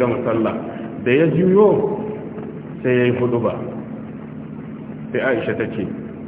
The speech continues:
"Fa qala Rasulullahi ma sha Allahu an yaqula." Annabi sallallahu alaihi wasallam ya faɗi abubuwan da Allah ya nufin zai faɗa. Ya faɗi maganganu masu yawa. Ya faɗi maganganu masu yawa. Bayan an gama sallar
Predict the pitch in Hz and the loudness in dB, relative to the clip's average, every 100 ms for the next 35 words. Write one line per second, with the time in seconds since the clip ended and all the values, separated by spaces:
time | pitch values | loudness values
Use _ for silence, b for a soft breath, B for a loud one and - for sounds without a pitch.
0 | - - - - - - 101 101 139 135 | -10 -10 -10 -10 -10 -6 -4 0 2 4
1 | 117 113 131 117 123 120 117 117 117 131 | 2 2 2 2 4 4 2 2 2 0
2 | 110 113 113 113 113 104 117 117 95 - | 2 0 2 2 2 2 0 0 0 -2
3 | - - - - - 101 131 131 127 120 | -6 -8 -8 -8 -6 -2 0 2 2 4
4 | 120 131 117 113 117 110 135 117 123 107 | 4 4 4 2 2 2 2 4 4 4
5 | 123 123 131 131 135 117 123 135 127 123 | 4 4 4 2 2 2 2 2 4 4
6 | 127 127 110 123 120 104 104 135 156 156 | 4 2 2 2 0 0 2 2 2 2
7 | 143 139 127 135 156 139 - 123 113 - | 4 4 4 4 6 4 4 4 4 4
8 | - - - - - - - - - - | 0 -4 -6 -8 -8 -10 -10 -10 -10 -10
9 | - - - - 117 151 - 139 127 120 | -10 -10 -8 -2 2 2 2 2 4 4
10 | 120 135 123 - 123 123 104 - - - | 2 2 2 2 4 4 4 0 -6 -8
11 | - 120 131 139 139 143 135 135 135 127 | -4 0 2 2 2 4 2 2 4 4